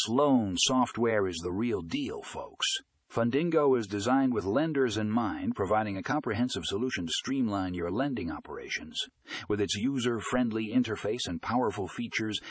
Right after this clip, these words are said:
Fundingo allows you to manage your loans with ease.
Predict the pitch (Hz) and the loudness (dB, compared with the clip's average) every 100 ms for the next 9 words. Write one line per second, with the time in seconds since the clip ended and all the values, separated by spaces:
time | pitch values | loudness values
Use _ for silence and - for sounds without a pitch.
0 | - - 120 139 131 127 131 127 110 110 | -16 0 2 4 2 2 4 4 4 2
1 | 120 113 117 107 104 127 131 104 117 104 | 2 0 0 0 2 2 0 0 0 2
2 | 107 117 131 117 101 - 135 151 151 165 | 2 4 2 2 -2 -2 -8 -6 -4 -4
3 | 180 | -4